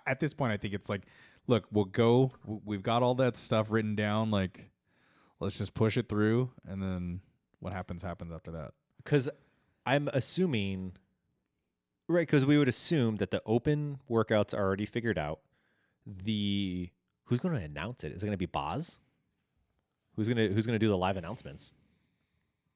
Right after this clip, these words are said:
Speaker 1: Hmm.
Speaker 2: Or maybe, uh, what's
Speaker 1: Nick-,
Speaker 2: her, Nikki?
Speaker 1: Nikki? Didn't she
Speaker 2: Is that
Speaker 1: just
Speaker 2: her
Speaker 1: have a
Speaker 2: name?
Speaker 1: kid?
Speaker 2: I don't know. Was that her name?
Speaker 1: Nikki
Speaker 2: The
Speaker 1: Glazer?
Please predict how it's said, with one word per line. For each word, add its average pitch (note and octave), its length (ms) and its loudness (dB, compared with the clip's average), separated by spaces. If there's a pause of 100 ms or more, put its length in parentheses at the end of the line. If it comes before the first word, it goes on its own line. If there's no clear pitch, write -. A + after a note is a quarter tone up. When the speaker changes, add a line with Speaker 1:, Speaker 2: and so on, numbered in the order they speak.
(200)
Speaker 1:
Hmm. A#1+ 1300 -18 (920)
Speaker 2:
Or G2 60 -4
maybe, F#2 300 0
uh, E2 360 -2
what's G2 160 -8
Speaker 1:
Nick-, F2 80 -8
Speaker 2:
her, E2+ 60 -10
Nikki? A#2+ 340 -8 (220)
Speaker 1:
Nikki? B2+ 400 -8 (540)
Didn't D#3 120 -2
she - 100 -2
Speaker 2:
Is G3 40 0
that A3 80 0
Speaker 1:
just - 0 -
Speaker 2:
her - 0 -
Speaker 1:
have A3+ 120 0
a E3+ 120 -6
Speaker 2:
name? G3+ 140 0
Speaker 1:
kid? - 120 -18 (540)
Speaker 2:
I F3+ 60 -14
don't E3+ 160 -12
know. E2 80 -20 (640)
Was A2 80 -8
that C#3+ 60 4
her D#3+ 60 -2
name? F#3 200 -4 (120)
Speaker 1:
Nikki A2+ 220 2
Speaker 2:
The G2 60 0
Speaker 1:
Glazer? B2+ 380 -2